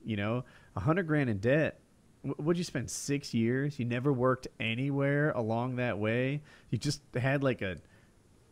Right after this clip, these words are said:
I don't wanna call it a vacation 'cause being a student is a lot of work, but y-, you lived, you chose that, man. Like, you know, when I did it, I went to school at night and worked during the day, and my employers would help me out. And when they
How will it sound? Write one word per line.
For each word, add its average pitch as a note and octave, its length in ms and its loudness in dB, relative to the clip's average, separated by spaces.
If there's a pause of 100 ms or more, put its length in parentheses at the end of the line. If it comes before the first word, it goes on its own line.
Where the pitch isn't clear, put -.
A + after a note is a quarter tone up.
(220)
I - 60 -6
don't F#3 160 -8
wanna D3 200 -2
call B2+ 260 -2
it A2+ 60 0
a G#2+ 40 -2
vacation F#2 640 -4
'cause A#2+ 160 -6
being F3 300 -2
a A2 40 0
student A#2 380 -2
is F#2 100 -4
a G2 60 -6
lot F#2+ 180 -2
of F2+ 120 -6
work, A2+ 360 2
but F2+ 180 -4 (540)
y-, A#2+ 140 -6
you B2+ 260 2
lived, D3+ 460 2 (1400)
you C3+ 160 -4
chose F3+ 420 4
that, E2+ 260 -4
man. D#2+ 400 -8
Like, F#2+ 360 -4 (1160)
you B2 80 -2
know, G2+ 100 -4
when G#2+ 140 -6
I B2+ 140 0
did C3+ 160 0
it, F#2+ 100 -4
I F#2 120 -2
went A#2 200 -4
to - 60 -10
school F#2+ 320 -6
at - 60 -10
night G2 360 -6 (240)
and F#2+ 140 -6
worked G2+ 240 -6
during F#2+ 220 -6
the F2+ 60 -6
day, G#2+ 340 -4
and F#2+ 100 -6
my C#2+ 120 -12
employers G#2 460 -4
would F#2+ 120 -6
help G2+ 180 -6
me F#2+ 160 -6
out. G2 260 -6
And F#2 140 -10
when F2 120 -8
they E2 140 -10